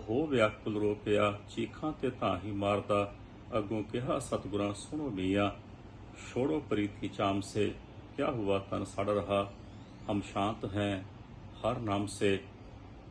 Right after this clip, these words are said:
ਜੇਠ ਦਾ ਮਹੀਨਾ ਤੱਤਾ, ਜਹਾਂਗੀਰ ਤੱਤਾ, ਚੰਦੂ ਤੱਤਾ, ਪਾਣੀ ਤੱਤਾ, ਲੋਹ ਤੱਤੀ, ਅੱਗ ਤੱਤੀ, ਰੇਤ ਤੱਤੀ,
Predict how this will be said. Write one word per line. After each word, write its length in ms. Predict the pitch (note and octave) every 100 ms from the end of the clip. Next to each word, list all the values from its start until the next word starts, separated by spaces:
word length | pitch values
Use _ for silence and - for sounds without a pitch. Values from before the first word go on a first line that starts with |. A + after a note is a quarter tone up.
| -
ਜੇਠ 360 | G2 G#2+ C#3
ਦਾ 180 | A#2+ B2+
ਮਹੀਨਾ 500 | A2+ A2+ G2+ F2 A2
ਤੱਤਾ, 720 | A2+ G2+ - A2+ A2 A2 G#2+ - - - - - - G#2
ਜਹਾਂਗੀਰ 600 | A#2 A#2+ C3 G2 G#2 A#2
ਤੱਤਾ, 680 | - G#2+ - A#2 A2 G#2+ A2 - - - -
ਚੰਦੂ 380 | A2+ G#2+ A2 A2
ਤੱਤਾ, 680 | - G#2 - A#2 A2 A2 - - - - - -
ਪਾਣੀ 320 | A#2+ A2 A2+
ਤੱਤਾ, 680 | G#2 G#2+ G#2 - A2+ A2 - - - - - G2+
ਲੋਹ 460 | F#2 F#2 A2+ D3+ D3
ਤੱਤੀ, 540 | A2 - - A2+ F#2+ - - - - - - - A#2
ਅੱਗ 220 | B2 C3
ਤੱਤੀ, 720 | C#3+ B2 G#2+ - A#2+ A2 G#2 G2+ - - -
ਰੇਤ 520 | A#2+ G#2+ A2 C3 C#3+ D3+
ਤੱਤੀ, 640 | - G#2 - A2 G#2 G2